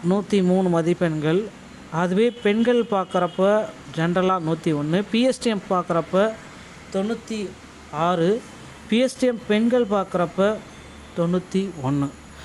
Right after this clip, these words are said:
So, இந்த கட் ஆஃப் உங்களுக்கு வந்திருக்கும் பட்சத்தில் இந்த டிபார்ட்மெண்ட்டில் உங்களுக்கு நிச்சயமா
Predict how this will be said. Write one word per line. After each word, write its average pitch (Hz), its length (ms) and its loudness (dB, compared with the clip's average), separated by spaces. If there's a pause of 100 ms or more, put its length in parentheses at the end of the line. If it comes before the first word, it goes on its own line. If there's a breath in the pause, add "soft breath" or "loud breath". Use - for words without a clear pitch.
(140 loud breath)
So, 214 200 2
இந்த 220 200 0
கட் 233 280 -2
ஆஃப் 254 140 0 (140)
உங்களுக்கு 185 360 -2
வந்திருக்கும் 180 540 -4
பட்சத்தில் 165 600 -6 (420 loud breath)
இந்த 185 220 2
டிபார்ட்மெண்ட்டில் 185 760 0
உங்களுக்கு 180 800 -2
நிச்சயமா 165 760 -2